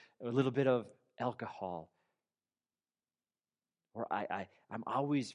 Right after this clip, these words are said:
full of pain, and, and I can't, I can't get away from it if I don't take a little of this. And so either we, we need something to, to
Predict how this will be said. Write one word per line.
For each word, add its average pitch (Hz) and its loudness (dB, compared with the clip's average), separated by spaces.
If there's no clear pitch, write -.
full 135 -2
of 123 -4
pain, 135 -2
and, 101 -4
and 117 -4
I 117 0
can't, 127 -4
I - -18
can't 120 -6
get 120 -2
away 120 0
from 113 -8
it 107 -4
if 104 -8
I 107 -2
don't 110 -4
take - -10
a 95 -10
little 101 -4
of 90 -12
this. - -10
And 113 -10
so 120 -2
either 151 2
we, 127 0
we 139 0
need 139 2
something 135 0
to, 117 -2
to 117 -4